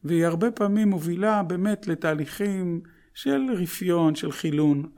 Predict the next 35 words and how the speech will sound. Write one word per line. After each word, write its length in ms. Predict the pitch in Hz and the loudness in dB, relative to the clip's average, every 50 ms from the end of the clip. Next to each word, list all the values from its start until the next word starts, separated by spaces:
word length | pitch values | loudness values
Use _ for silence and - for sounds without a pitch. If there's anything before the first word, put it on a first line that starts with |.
| 151 135 | -8 -6
וכדומה. 420 | 135 131 - 135 117 113 92 - - - _ - - - _ - _ _ _ - _ _ _ _ _ - - 214 | -6 -6 -6 -6 -4 -4 -6 -6 -8 -12 _ -20 -20 -20 _ -20 _ _ _ -20 _ _ _ _ _ -6 0 2
יש 320 | 254 320 320 277 - - | 2 2 2 0 0 -2
מתינות 600 | 190 170 - - 151 160 220 269 262 226 220 226 | -4 -4 -2 -2 0 2 2 2 2 2 0 -2
שנולדת 600 | - 185 165 156 151 147 185 220 254 254 - - | -2 0 2 2 2 2 0 0 -2 -2 -4 -6
בכלל 640 | - - - 170 196 240 269 277 269 254 233 226 277 - | -8 -6 -4 -2 -2 0 0 0 0 0 -2 -2 -2 -2
מעולם 540 | 170 175 180 175 - - 156 156 160 156 | -4 -4 -4 -4 -6 -4 -4 -2 -2 -2
אחר, 300 | 151 143 - - 143 120 107 147 _ - | -2 -4 -6 -8 -8 -8 -10 -12 _ -10
והוא 560 | 131 131 135 135 254 269 262 247 247 269 - _ _ _ _ _ - - _ - | -8 -8 -4 -2 0 2 2 2 0 -2 -4 _ _ _ _ _ -20 -20 _ -4
מהעובדה 540 | 151 147 147 143 135 139 139 226 247 240 220 | -2 0 2 2 2 2 0 0 2 2 0
שאתה 260 | 202 - 185 160 165 | 0 -2 -4 -2 0
מאוד 220 | 151 143 160 226 - | 2 2 2 2 0
קיצוני, 480 | - 247 - - - 202 214 247 233 | -2 -4 -2 0 2 4 4 4 4
אבל 140 | 180 151 165 | 4 0 -2
לשני 220 | 151 - - 202 185 185 | -4 -4 -4 -6 -4 -4
כיוונים 320 | - 190 160 170 170 175 | -4 -4 -2 -2 0 0
מנוגדים. 520 | 165 165 156 151 135 139 135 131 127 92 80 - - _ _ _ _ _ _ _ - - _ - | 0 0 0 0 2 2 2 2 0 -2 -2 -6 -12 _ _ _ _ _ _ _ -20 -20 _ -6
כלומר, 420 | - 156 151 151 185 185 160 143 143 | -2 2 2 4 4 4 4 2 2
אני 220 | 170 208 233 233 226 | 2 4 4 4 4
מאוד 600 | 220 202 214 - - - 233 233 240 233 226 190 | 4 4 2 2 -2 -2 0 0 2 0 0 -2
מאוד 320 | 190 175 - - 190 185 - | -4 -6 -4 -4 -4 -4 -4
קיצוני 680 | - - 170 - - - 160 156 165 175 190 196 185 | -6 -10 -10 -8 -6 -6 -4 -4 -2 -2 -4 -4 -4
באמונה 560 | 165 147 156 143 143 143 147 147 156 175 180 | -6 -4 -4 -4 -2 -2 -2 -2 -2 -4 -4
שלי 260 | 175 - 185 180 202 202 | -4 -4 -4 -4 -4 -4
שצריך 380 | - - 135 - - - - | -6 -8 -10 -10 -10 -8 -4
לעבוד 280 | - 143 135 127 135 135 - | -4 -4 -2 -2 -4 -4 -6
את 40 | |
הקדוש 380 | - 123 - 135 139 160 165 - | -8 -10 -8 -8 -8 -8 -8 -8
ברוך 180 | 180 175 165 - | -8 -10 -8 -6
הוא, 280 | - 208 214 247 - - | -4 -4 -4 -6 -8 -10
ושיש 300 | 147 - - 165 - 202 | -10 -8 -8 -8 -6 -6
לנו 200 | 180 170 165 143 | -4 -4 -4 -4
ברית 380 | 135 139 135 170 202 220 214 | -4 -4 -2 -2 -2 -4 -4
של 200 | - - - 147 | -6 -6 -4 -4
עם 140 | 151 170 175 | -2 -2 -4
ישראל 480 | 160 - - - 143 151 165 180 190 | -4 -6 -6 -4 -2 -2 0 -2 -2